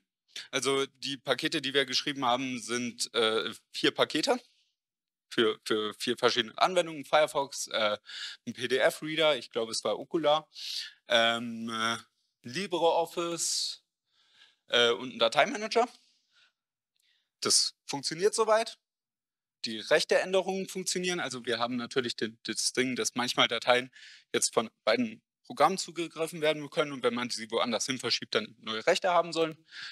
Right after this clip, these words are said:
Das funktioniert alles. Ähm, meine Hoffnung ist, dass wenn wir diesen Abstraktionsschritt erfolgreich eingeführt bekommen, ähm,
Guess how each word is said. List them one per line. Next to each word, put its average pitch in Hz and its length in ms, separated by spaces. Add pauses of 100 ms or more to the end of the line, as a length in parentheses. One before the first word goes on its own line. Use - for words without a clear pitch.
Das 120 120
funktioniert 143 520
alles. 202 340 (1000)
Ähm, 143 680
meine 131 300
Hoffnung 165 340
ist, 135 260
dass 131 180
wenn 139 160
wir 131 120
diesen 123 320
Abstraktionsschritt - 800
erfolgreich 117 520
eingeführt 156 480
bekommen, 165 340 (1300)
ähm, 123 580